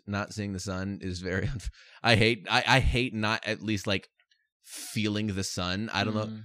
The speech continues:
Speaker 1: like, opening my blinds doesn't really do it. Like, w-,
Speaker 2: It's
Speaker 1: usually,
Speaker 2: different.
Speaker 1: usually when you're at work, I'll just step outside and I'll normally just kinda stand there for, like, at least just a couple of minutes and be like, "Okay, this, uh,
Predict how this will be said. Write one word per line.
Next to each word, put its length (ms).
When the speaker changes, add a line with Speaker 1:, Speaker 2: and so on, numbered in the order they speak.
Speaker 1:
like, 240
opening 200
my 100
blinds 340
doesn't 160
really 160
do 180
it. 100
Like, 220
w-, 120
Speaker 2:
It's 60
Speaker 1:
usually, 120
Speaker 2:
different. 220
Speaker 1:
usually 220
when 100
you're 160
at 80
work, 300
I'll 100
just 140
step 200
outside 520
and 120
I'll 120
normally 240
just 120
kinda 200
stand 360
there 140
for, 180
like, 240
at 120
least 180
just 140
a 40
couple 280
of 60
minutes 280
and 100
be 80
like, 260
"Okay, 300
this, 180
uh, 120